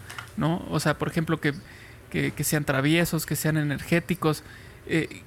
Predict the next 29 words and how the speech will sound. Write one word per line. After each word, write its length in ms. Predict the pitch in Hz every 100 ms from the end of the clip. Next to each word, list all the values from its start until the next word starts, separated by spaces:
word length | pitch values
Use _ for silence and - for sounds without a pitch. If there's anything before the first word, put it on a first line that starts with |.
| -
que, 120 | 180
que 160 | - -
quieran 240 | 175 170
jugar, 480 | 160 147 143 160 165
que, 300 | - 151 139
que 320 | - 160 - -
cada 240 | - 170 170
que 120 | 151
llegas 300 | 156 165 156
que 120 | 156
te 320 | 147 147 -
están 220 | 147 156
esperando, 460 | 160 - 147 156 156
te 100 | -
mueven 260 | 151 151 151
la 140 | 147
cola. 320 | 156 156 156 - - - -
O 100 | -
sea, 240 | 160 180 156 - - - - - - - - - -
si 220 | - 180
un 140 | 185 196
perro 260 | 202 190
está 240 | 175 - 156
bien, 400 | 147 165 240 370 - - - - - - -
lo 160 | 170 160
vas 180 | - 208
a 40 |
tener 280 | - 170 156
así, 280 | 147 143